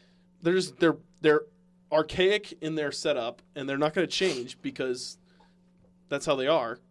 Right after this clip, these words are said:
and they're just gonna continue and con-, you know, to, to not have good ratings and continue to be, to have a bad product. That's my, uh,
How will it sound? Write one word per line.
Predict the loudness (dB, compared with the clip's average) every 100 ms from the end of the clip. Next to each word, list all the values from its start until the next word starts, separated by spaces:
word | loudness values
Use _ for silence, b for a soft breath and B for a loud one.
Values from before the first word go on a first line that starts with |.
| -12
and | -8 -6 -6 -6
they're | -6
just | -6 -4
gonna | -4 -4
continue | -6 -10 -8 -2 0 0
and | -4
con-, | -10 -16 _
you | -10 -8
know, | -8
to, | -6 -6 -6 _ -16
to | -10
not | -6
have | -6 -2
good | -2
ratings | -2 -4 -8 -12 b b
and | -14
continue | -14 -10 -8 -8
to | -6
be, | -10 -12 _ _
to | -12 -12 -4
have | -4
a | -2
bad | -4
product. | -4 -8 -10 _ _ b b b b b b b b b _ -20
That's | -20 -14
my, | -14
uh, | -12 -12